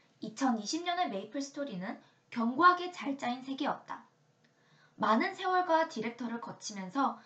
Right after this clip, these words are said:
그 안의 스토리와 컨텐츠, 시스템은 구체화되어 있었다. 그래도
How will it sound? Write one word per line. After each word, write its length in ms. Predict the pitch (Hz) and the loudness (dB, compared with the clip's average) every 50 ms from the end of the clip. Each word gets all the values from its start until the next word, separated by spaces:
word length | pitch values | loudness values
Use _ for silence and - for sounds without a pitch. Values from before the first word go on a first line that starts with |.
| - _ _ | -20 _ _
그 240 | - - 226 220 - - | -4 0 0 2 4 4
안의 280 | - 185 196 220 233 | 4 4 4 2 -4
스토리와 560 | 226 - - - 330 320 311 277 254 247 247 | -6 -6 -6 -6 -4 -2 0 0 0 0 0
컨텐츠, 800 | - - 320 320 - - 320 302 277 - - - 190 233 - - - _ _ _ _ _ | -2 -6 -10 -10 -8 -8 -8 -10 -10 -12 -10 -8 -6 -6 -6 -6 -10 _ _ _ _ _
시스템은 680 | - - - 359 370 - - - 330 277 277 277 311 - - _ _ _ | -14 -8 -6 -4 -4 -4 -4 -2 0 2 2 0 -2 -6 -12 _ _ _
구체화되어 580 | - - - - - 240 202 202 196 185 185 196 | -14 -14 -12 -8 -6 -4 -4 -4 -4 -6 -8 -10
있었다. 460 | 196 - 196 196 - - 139 - - - _ _ _ _ _ _ _ _ _ _ _ _ _ _ _ _ | -10 -12 -14 -12 -8 -8 -8 -8 -8 -14 _ _ _ _ _ _ _ _ _ _ _ _ _ _ _ _
그래도 600 | - 262 311 339 - 240 240 269 254 - - - | 2 4 4 4 4 2 0 0 0 -2 -2 -6